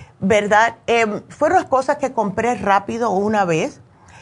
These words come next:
y las tenía en mi casa y yo dije, "Algo tiene que ser a-, que estar aquí que me está causando", eh, no es que esté cansada, no es que me sienta mal, es cuando uno se conoce el cuerpo,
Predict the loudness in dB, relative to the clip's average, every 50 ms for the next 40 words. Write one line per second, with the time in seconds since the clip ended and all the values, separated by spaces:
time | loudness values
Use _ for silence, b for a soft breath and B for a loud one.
0 | B B B B 0 2 2 2 2 0 -2 -4 -2 -2 -4 -4 -4 -4 -6 -2
1 | 0 0 0 0 0 -4 -6 -6 -8 -8 -6 -4 -4 -2 -2 -4 -4 0 0 2
2 | 2 2 0 -4 -6 -6 -4 -4 -4 -4 -4 -6 -8 -8 -6 -6 -4 -4 -4 -4
3 | -6 -10 -8 -6 -6 -4 0 0 0 2 0 -2 -4 -6 -6 -6 -6 -6 -4 -4
4 | -2 -2 -4 -4 -4 -4 -4 -6 -4 -4 -4 -2 -2 -2 -4 -4 -4 -4 -2 -2
5 | 0 0 0 -2 -4 -4 -6 -8 B B B B B B B B B B B B
6 | B B -4 0 2 2 2 0 -2 -4 -2 0 2 4 2 2 2 0 -4 -2
7 | -2 -2 -2 0 0 0 -2 -2 -2 2 4 4 4 4 4 2 2 0 0 0
8 | 0 0 -2 -2 -4 -4 -2 -2 -2 -4 -6 -6 -6 -4 -2 0 0 0 2 0
9 | 0 0 -2 -4 -6 -4 -2 -2 -2 -2 -4 -10 -20 _ _ _ _ -18 -18 -18
10 | -14 _ -6 -2 0 0 0 0 -2 -2 -2 -4 -4 -6 -6 -4 -4 -4 -6 -6
11 | -6 -8 -8 -8 -6 -4 -2 -2 -2 -4 -4 -6 -6 -6 -8